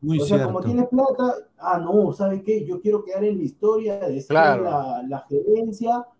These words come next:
Speaker 2: o los directivos que trajimos a Farfán, a Paolo, nuevamente a Alianza. Entonces,
Speaker 3: Correcto,
Speaker 2: normal, te
Speaker 3: correcto.
Speaker 2: pagamos capricho, pero para mí eso, o sea, mira, yo te aceptaba el año pasado que entraba así por puchitos, veinte minutos,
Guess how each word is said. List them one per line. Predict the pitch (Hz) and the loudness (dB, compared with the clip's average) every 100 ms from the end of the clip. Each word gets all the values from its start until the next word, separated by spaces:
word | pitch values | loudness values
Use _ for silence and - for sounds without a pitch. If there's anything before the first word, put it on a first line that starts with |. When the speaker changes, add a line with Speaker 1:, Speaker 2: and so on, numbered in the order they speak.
| _ | _
Speaker 2:
o | 151 156 | -4 0
los | 143 | 0
directivos | 147 147 143 214 214 | 0 -2 0 2 2
que | 196 | -2
trajimos | 147 143 214 214 214 202 | -6 -2 -2 0 -4 -4
a | 151 | -8
Farfán, | 151 143 - 214 233 214 | -10 -14 -8 -6 -4 -4
a | 165 | -4
Paolo, | 147 151 202 202 175 | -8 -4 -4 -4 -6
nuevamente | 180 196 214 196 175 | -8 -4 -4 -4 -10
a | |
Alianza. | - 233 233 185 147 147 | -10 -8 -4 -4 -6 -10
Entonces, | 185 190 185 - | -10 -12 -12 -12
Speaker 3:
Correcto, | 123 127 160 151 | -8 -4 -2 -2
Speaker 2:
normal, | 208 120 | -2 -2
te | 127 | -4
Speaker 3:
correcto. | 143 147 | -4 -2
Speaker 2:
pagamos | 190 208 208 | 0 0 0
capricho, | 175 - 240 247 - 247 247 - _ _ | -2 -2 0 0 2 0 0 -4 _ _
pero | 156 151 156 | -4 -2 -2
para | 156 151 175 | -4 -4 -2
mí | 233 240 | 0 0
eso, | 214 160 | -2 -4
o | 165 | -2
sea, | 190 175 | 0 -2
mira, | 147 139 | -2 -2
yo | 214 220 | -2 0
te | 254 | -2
aceptaba | 247 151 - 226 214 | -2 -6 2 6 6
el | 202 | 4
año | 220 214 | -2 -2
pasado | 180 165 214 214 | -4 -2 0 0
que | 147 | -2
entraba | 143 143 196 196 | -6 -2 -4 -2
así | 208 | -4
por | 196 196 - | -4 -6 -6
puchitos, | 143 - 214 226 226 202 175 | -14 -10 -8 -4 -6 -6 -8
veinte | 180 180 190 | -8 -10 -8
minutos, | 165 160 226 226 208 196 - | -8 -6 -6 -6 -6 -8 -8